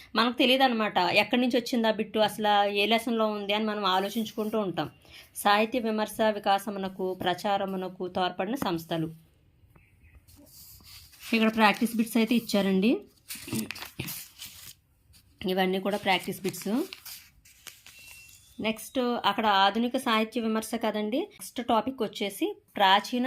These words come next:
సాహిత్య విమర్శ అండి. ఇందులో కవి, కావ్యం, నిర్వచనాలు, కావ్య ప్రయోజనం, శైలి, అలంకారాలు. ఇది కూడా చాలా ఇంపార్టెంట్ టాపిక్ అండి. ఇక్కడ నుంచి కూడా బిట్ అయితే వస్తాయి. మొన్న టెట్లో కూడా మనకి ఇవి బిట్స్ అయితే వచ్చినాయి.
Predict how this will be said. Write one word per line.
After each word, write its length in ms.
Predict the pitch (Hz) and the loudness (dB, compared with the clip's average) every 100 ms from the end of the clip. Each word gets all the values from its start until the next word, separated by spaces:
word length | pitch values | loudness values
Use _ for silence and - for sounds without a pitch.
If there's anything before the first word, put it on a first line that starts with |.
| 254 | 0
సాహిత్య 400 | 233 208 208 226 202 | -2 -2 -2 -4 -2
విమర్శ 280 | 190 180 - | -4 -4 -6
అండి. 220 | 170 170 285 - - - - - 208 | -6 -2 -4 -4 -14 -20 -20 -8 -2
ఇందులో 240 | 226 262 311 - _ | 0 2 0 -2 _
కవి, 280 | 208 196 240 254 262 | -2 0 -2 -2 0
కావ్యం, 440 | 226 196 196 220 226 233 | 4 4 4 0 -2 0
నిర్వచనాలు, 600 | 196 180 202 220 208 202 202 208 | 0 -2 -2 -2 -2 -2 -4 -2
కావ్య 280 | 196 180 208 220 | 0 2 -2 -2
ప్రయోజనం, 540 | 208 202 196 196 202 208 - | 2 2 2 -2 -6 -6 -2
శైలి, 420 | 175 175 190 196 202 165 | 0 0 -4 -2 0 0
అలంకారాలు. 720 | 175 175 180 165 165 165 160 165 - - - 196 | -2 -4 -4 -4 -2 -2 -2 -4 -8 -16 -6 -4
ఇది 120 | 190 214 | -2 -2
కూడా 140 | 214 214 | -2 0
చాలా 280 | 202 185 208 190 | 0 2 -2 -4
ఇంపార్టెంట్ 420 | 175 190 196 214 208 | -6 -6 -4 -2 -2
టాపిక్ 320 | 185 185 - | -2 -4 -4
అండి. 200 | 170 175 233 208 | -4 -2 -4 -8
ఇక్కడ 220 | - 196 185 | -6 -4 -4
నుంచి 220 | 185 - | -6 -6
కూడా 120 | 196 196 | -6 -4
బిట్ 180 | 190 190 | -6 -4
అయితే 140 | 185 190 | -4 -2
వస్తాయి. 280 | 175 - 208 208 | -6 -6 -6 -6
మొన్న 160 | 185 185 175 | -8 -6 -6
టెట్లో 320 | 165 196 202 | -6 -4 -2
కూడా 140 | 208 240 | 0 -2
మనకి 200 | 233 220 202 | -4 -6 -6
ఇవి 140 | 190 190 190 - - - 170 | -4 -4 -4 -12 -20 -10 -6
బిట్స్ 260 | 190 202 202 | -4 0 0
అయితే 180 | 202 220 | 0 -2
వచ్చినాయి. 440 | 185 - 185 175 | -4 -4 -2 -2